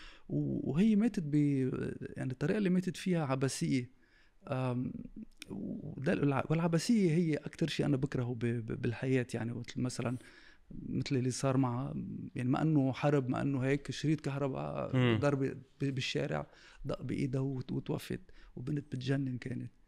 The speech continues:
Speaker 1: وكل الناس بتحبها، لحديت هلأ نحن رفقاتها، إن كان ماري جلاد ولا، ولا جو-، جودي عرنوه ولا غيره، نحن كنا ف-، هيك ن-، نروح على البارتي مع بعضنا، نعمل ويندسورف مع بعضنا، هيك، آه، شبيبة برجوازية فيك تقول أنا كنت أفقر واحد فيهم.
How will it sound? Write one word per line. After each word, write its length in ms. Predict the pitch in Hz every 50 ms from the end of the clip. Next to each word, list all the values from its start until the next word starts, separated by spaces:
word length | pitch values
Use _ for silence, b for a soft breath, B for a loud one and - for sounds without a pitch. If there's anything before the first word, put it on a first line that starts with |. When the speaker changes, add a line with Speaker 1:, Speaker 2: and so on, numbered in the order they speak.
| b b b b b b -
Speaker 1:
وكل 440 | - - - - - 220 190 175
الناس 220 | 156 147 151 135 -
بتحبها، 400 | - 117 - 127 127 123 123 131
لحديت 360 | 135 123 131 160 180 175 -
هلأ 200 | 165 165 139 127
نحن 140 | 127 127 143
رفقاتها، 560 | 131 127 - - - 143 139 - 143 135 - b b b b b b b b b - -
إن 40 | 127
كان 180 | - 135 127
ماري 260 | 127 123 123 123 120
جلاد 400 | 117 117 117 113 117 117 120 113
ولا، 380 | 117 120 120 117 117 120 117 117 113
ولا 180 | 120 120 123
جو-، 300 | 117 110 117 131 110 107
جودي 220 | 110 120 120 113 113
عرنوه 380 | 110 110 110 117 117 113 113
ولا 220 | 110 113 120 127 120
غيره، 200 | 120 127 117 135
نحن 180 | 131 123 151
كنا 280 | 139 - - 139 135 135
ف-، 140 | - - - - -
هيك 260 | - 143 151 143 -
ن-، 340 | 139 120 117 123 131 131 147 - B B B B B B B B - 120
نروح 200 | 143 151 131 117
على 100 | 127 110
البارتي 360 | - 131 131 117 - - 127
مع 140 | 117 117 113
بعضنا، 340 | 110 117 117 117 117 117
نعمل 240 | 120 113 113 117 113
ويندسورف 380 | 117 120 117 - - 120 - -
مع 120 | 123 117
بعضنا، 420 | 127 123 117 113 113 117 127 123 123 b b b b b b b b -
هيك، 280 | - 135 139 - - 135
آه، 460 | 127 127 131 120 101 113 123 107 113
شبيبة 420 | 131 - 160 151 156 175 151 147
برجوازية 720 | 147 139 135 147 143 123 127 143 143 139 131 139 151 147
فيك 240 | 139 - 147 - -
تقول 240 | - - 143 151 135
أنا 160 | 139 143 147
كنت 200 | 143 - 143 131
أفقر 280 | - - - - 135 135
واحد 280 | 139 131 117 131 123
فيهم. 360 | - - 139 151 151 156 151